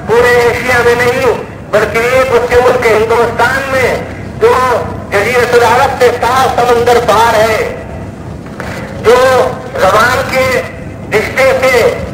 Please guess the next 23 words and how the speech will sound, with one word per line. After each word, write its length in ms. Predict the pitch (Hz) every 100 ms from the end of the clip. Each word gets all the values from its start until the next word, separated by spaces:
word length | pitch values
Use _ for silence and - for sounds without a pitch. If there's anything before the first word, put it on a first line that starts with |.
| - -
تہذیب 540 | 190 190 254 277 269
کے 60 | 240
رشتے 460 | 240 - 254 254 -
سے، 380 | 254 240 190 - - -
قومیت 540 | 202 226 220 262 269 262
کے 60 |
رشتے 340 | 247 247 - 247 247
سے، 340 | 254 247 202 - - - -
نسل 280 | 220 - 523 508
کے 120 | 262
رشتے 340 | 247 - 254 262
سے، 260 | - 247 202 - - -
مذہب 500 | 175 220 214 269 -
کے 80 | 254
رشتے 300 | 247 - 254 247
سے، 160 | 254 240 - - -
کسی 320 | - - 302 285
رشتے 300 | 262 - 254
سے 100 | 254 240
بھی 80 | 233
جزیرۃ 420 | 233 226 233 226
العرب 380 | 226 233 240
سے 60 | -